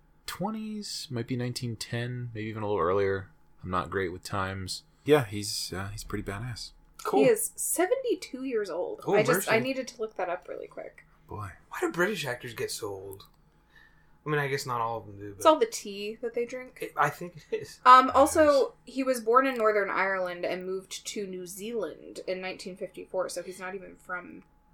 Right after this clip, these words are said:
Speaker 3: England.
Speaker 2: Wait, where's he from?
Speaker 3: He was born in Northern Ireland and currently lives in New Zealand.
Speaker 2: Huh.
Speaker 3: He moved to New Zealand when he was six years old.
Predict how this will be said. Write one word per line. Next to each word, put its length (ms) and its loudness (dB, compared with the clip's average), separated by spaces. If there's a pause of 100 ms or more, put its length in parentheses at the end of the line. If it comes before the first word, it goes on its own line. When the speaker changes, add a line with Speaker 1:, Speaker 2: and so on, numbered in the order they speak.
(100)
Speaker 3:
England. 340 -14 (240)
Speaker 2:
Wait, 160 4
where's 240 4
he 80 -4
from? 300 0 (320)
Speaker 3:
He 260 -4
was 240 0
born 320 0
in 140 -4
Northern 360 0
Ireland 520 -2
and 180 -8
currently 380 -4
lives 200 -4
in 100 -10
New 120 -8
Zealand. 540 -12
Speaker 2:
Huh. 220 12 (280)
Speaker 3:
He 160 0
moved 400 0
to 140 -4
New 100 2
Zealand 400 -2
when 140 -4
he 240 -8
was 640 0
six 400 -4
years 160 -4
old. 220 0